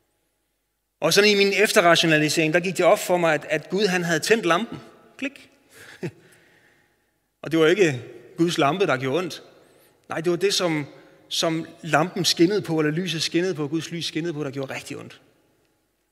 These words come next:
Det liv, som jeg havde levet før, det havde jeg aldrig rigtig gjort op med. Og de næste år, der, der oplevede jeg rigtig mange svære dage,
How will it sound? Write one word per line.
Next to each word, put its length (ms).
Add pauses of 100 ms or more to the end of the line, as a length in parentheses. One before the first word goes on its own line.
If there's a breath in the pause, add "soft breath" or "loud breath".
(520 soft breath)
Det 100
liv, 200
som 120
jeg 100
havde 140
levet 220
før, 240
det 140
havde 160
jeg 100
aldrig 240
rigtig 340 (180)
gjort 240
op 180
med. 180 (2500)
Og 60
de 60
næste 260
år, 100
der, 260
der 120
oplevede 400
jeg 80
rigtig 220
mange 200
svære 280
dage, 440